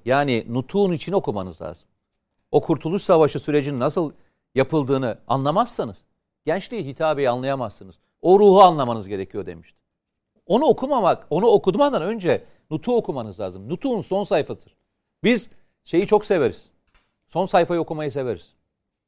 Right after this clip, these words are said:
Son sayfa bir şey ifade etmiyor. Asıl mücadele bunun nasıl geldiğiyle. O yüzden söyledim. Ben bugün Sayın, e, işte bu konuşmaların yalnızca Erdoğan üzerinden, Sayın Cumhurbaşkanı üzerinden okuduğunuzu anlamazsınız diyorum.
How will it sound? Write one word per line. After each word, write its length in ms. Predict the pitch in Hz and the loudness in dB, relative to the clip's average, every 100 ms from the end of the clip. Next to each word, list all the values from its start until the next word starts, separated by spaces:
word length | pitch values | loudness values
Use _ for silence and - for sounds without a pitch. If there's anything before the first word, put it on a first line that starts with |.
| _ _ _ _ _ _ _ _ _ _ _ _ | _ _ _ _ _ _ _ _ _ _ _ _
Son 160 | - 202 | -8 -4
sayfa 280 | 196 156 131 | -2 -4 -8
bir 60 | |
şey 100 | 165 | -10
ifade 280 | 139 139 135 | -8 -8 -8
etmiyor. 280 | 135 101 82 _ _ _ _ | -12 -18 -20 _ _ _ _
Asıl 260 | 151 156 262 | -4 -2 -4
mücadele 640 | 214 180 156 151 156 185 | -2 -2 0 0 -2 -6
bunun 200 | 143 165 | -6 -8
nasıl 220 | 175 - 151 | -8 -8 -6
geldiğiyle. 440 | 131 123 135 110 | -4 -4 -4 -2
O 140 | 147 | 0
yüzden 220 | 226 262 233 | 2 0 0
söyledim. 400 | 180 151 123 98 _ _ _ - | -2 -2 -2 -8 _ _ _ 2
Ben 280 | 214 185 | 2 2
bugün 340 | 175 247 214 - _ _ _ _ _ _ _ | -2 -2 -4 -6 _ _ _ _ _ _ _
Sayın, 440 | - 165 214 202 _ _ _ _ - | 0 2 2 -2 _ _ _ _ -10
e, 400 | 135 131 123 120 | -6 -4 -4 -6
işte 240 | - 190 165 | -6 -2 -2
bu 100 | 180 | -2
konuşmaların 640 | 160 180 202 190 190 165 _ _ _ _ _ _ _ _ - | -4 -4 -6 -2 -2 -4 _ _ _ _ _ _ _ _ -4
yalnızca 440 | 170 285 220 208 | -2 -2 4 8
Erdoğan 400 | 196 202 196 185 | 8 6 0 0
üzerinden, 440 | 175 147 156 151 151 | -2 -2 -2 -2 -2
Sayın 240 | 175 208 | -2 -4
Cumhurbaşkanı 460 | 214 220 214 - 190 | -4 0 0 0 -6
üzerinden 220 | 190 180 | -4 -4
okuduğunuzu 400 | 175 190 196 175 | -6 -6 -4 -2
anlamazsınız 600 | 170 170 165 - 147 107 | -2 -2 -4 -4 -14 -10
diyorum. 200 | 104 92 | -10 -12